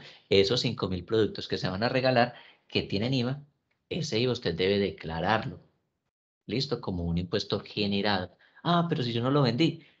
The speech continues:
no importa. Se considera una venta a la luz del estatuto, así como se menciona aquí. El retiro de bienes corporales muebles por parte del responsable para su uso, consumo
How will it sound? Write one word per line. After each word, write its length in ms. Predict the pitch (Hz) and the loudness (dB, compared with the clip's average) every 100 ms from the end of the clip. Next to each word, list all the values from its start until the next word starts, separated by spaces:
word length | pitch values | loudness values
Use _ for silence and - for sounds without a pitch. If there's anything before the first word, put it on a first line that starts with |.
| _ | _
no 160 | - 92 | -6 -4
importa. 580 | 90 - 98 87 131 - _ _ _ _ _ _ | -4 -2 -2 -2 -10 -10 _ _ _ _ _ _
Se 280 | - 117 - | 2 2 4
considera 760 | 104 90 - 95 90 107 - | 0 -2 -2 0 2 0 -2
una 260 | 127 127 139 | -4 0 2
venta 540 | 151 104 - 160 - _ _ _ | 4 2 -2 -8 -8 _ _ _
a 100 | 104 | 0
la 100 | 98 | 0
luz 160 | 95 92 | 0 -2
del 140 | 113 | -2
estatuto, 520 | 127 - 143 143 135 127 | -4 -2 -2 -2 0 -4
así 220 | 123 - | -4 -6
como 180 | 107 107 | -4 -4
se 120 | 95 | -2
menciona 320 | 87 92 92 | -4 -6 -8
aquí. 260 | - 170 - _ - - _ | -8 -10 -12 _ -20 -20 _
El 140 | 104 | 0
retiro 440 | 98 104 - 104 117 | 2 -2 0 2 4
de 120 | 110 | 2
bienes 480 | 98 113 101 85 - | 2 2 2 -2 -6
corporales 600 | - - 98 92 101 104 | -8 -6 -6 -4 -4 -6
muebles 400 | 113 107 92 - | -4 -2 -4 -10
por 180 | - - | -16 -2
parte 360 | 98 95 - | -2 -2 -6
del 340 | 113 110 92 - - _ | -2 -2 -2 -10 -20 _
responsable 880 | 101 101 - - 95 90 113 101 92 | 0 0 0 -4 -4 2 2 2 0
para 320 | - 107 95 | 2 4 4
su 380 | 95 - 110 - | 0 -2 -4 -4
uso, 380 | 120 120 - 98 - _ - - | -4 -4 -6 -10 -16 _ -20 -20
consumo 840 | - 104 95 92 120 127 101 87 85 | -6 -4 -4 -6 -6 -4 -4 -8 -14